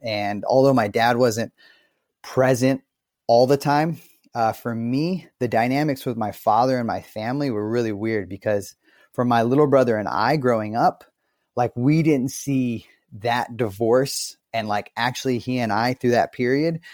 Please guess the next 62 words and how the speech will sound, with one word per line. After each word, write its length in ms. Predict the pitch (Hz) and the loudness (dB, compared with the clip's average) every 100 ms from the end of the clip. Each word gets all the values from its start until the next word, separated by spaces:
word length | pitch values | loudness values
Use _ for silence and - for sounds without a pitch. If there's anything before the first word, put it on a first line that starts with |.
| - _ 117 | -20 _ -2
like, 280 | 107 104 _ - _ _ _ _ _ - | 0 -2 _ -20 _ _ _ _ _ -4
have 320 | 113 110 101 | -2 -2 -2
zero 480 | 98 127 127 127 113 | -2 2 4 4 2
memory 480 | 113 113 104 95 | -2 -4 -4 -6
of, 200 | 82 98 | -6 -6
like, 220 | 101 95 - | -4 -4 -4
some 120 | 120 | -4
of 60 | 104 | -4
these 200 | 95 - | -6 -10
terrible 420 | - 120 120 107 | -4 -2 0 -2
things 280 | - 113 101 | -6 -8 -6
that 100 | 87 | -4
happen, 460 | 107 104 107 98 98 | -2 -2 -2 -8 -6
you 40 | |
know, 280 | 98 95 - _ _ | -6 -6 -10 _ _
when 160 | - 110 | -4 -2
a 60 | 104 | 0
man 280 | 113 113 | 0 0
and 80 | 110 | 0
a 60 | 107 | 2
woman 400 | 113 117 104 98 | 2 2 0 -4
and 120 | 98 | -4
their 100 | 98 | 0
lives 380 | 101 107 107 - _ _ | 2 2 0 -6 _ _
get 160 | 123 - | -2 0
torn 240 | 135 120 | 0 2
apart 480 | 101 - 120 110 - _ - - - _ | 2 2 2 2 -2 _ -20 -20 -20 _
and 160 | 110 104 | -10 -4
some 140 | 120 | -2
of 60 | 117 | -2
the 60 | 104 | -2
things 160 | 117 | -4
that 100 | 101 | -4
happen, 340 | 95 107 104 98 | -2 -2 -2 -2
like, 140 | 95 - | -4 -2
we 160 | 117 123 | 0 2
don't 220 | 101 101 | 0 0
have 140 | 104 | -4
any 80 | 98 | -2
memories. 280 | 104 110 95 | -4 -4 -2
Like, 220 | 90 - _ | -2 -4 _
I 160 | 107 117 | 0 0
developed, 600 | 107 110 107 95 - - _ _ | 2 4 4 2 -6 -18 _ _
uh, 260 | 113 95 82 | -2 0 0
shingles 560 | - 147 147 117 92 - | 0 2 2 2 0 -2
and 100 | 110 | -2
he 100 | 127 | -2
developed 380 | 113 110 101 95 | 2 2 2 -2
an 80 | 87 | 0
ulcer. 400 | 113 110 - - | 0 0 -6 -6
So 120 | 123 | -4
there's 120 | 110 | 0
a 40 | |
lot 180 | 113 143 | 2 2
of 80 | 92 | 0
stress 480 | - 104 127 131 92 | -6 -4 -2 -2 -6
on 160 | 78 | -8
us 160 | 80 - | -10 -10
during 180 | 117 104 | -8 -6
that 180 | 95 92 | -6 -6
time, 260 | 98 101 | -6 -6
but, 160 | 92 | -6